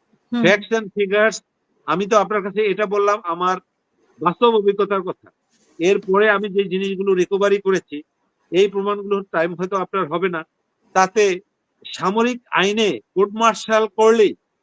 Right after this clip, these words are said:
Speaker 2: এটার সুষ্ঠু তদন্ত কমিটি করার দরকার নেই তো। এটা আমাদের সামরিক আইনে বিচারটা করলে আমাদের যেসব কোলাবোরেটররা ছিল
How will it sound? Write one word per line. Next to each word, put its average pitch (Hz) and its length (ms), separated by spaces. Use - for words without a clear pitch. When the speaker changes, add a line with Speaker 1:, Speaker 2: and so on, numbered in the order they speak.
Speaker 2:
এটার 208 320
সুষ্ঠু 208 460
তদন্ত 220 340
কমিটি 220 240
করার 214 260
দরকার 202 400
নেই 220 120
তো। - 140
এটা 190 200
আমাদের 202 480
সামরিক 208 440
আইনে 196 440
বিচারটা 190 520
করলে 214 580
আমাদের 240 400
যেসব 214 300
কোলাবোরেটররা 196 800
ছিল 208 240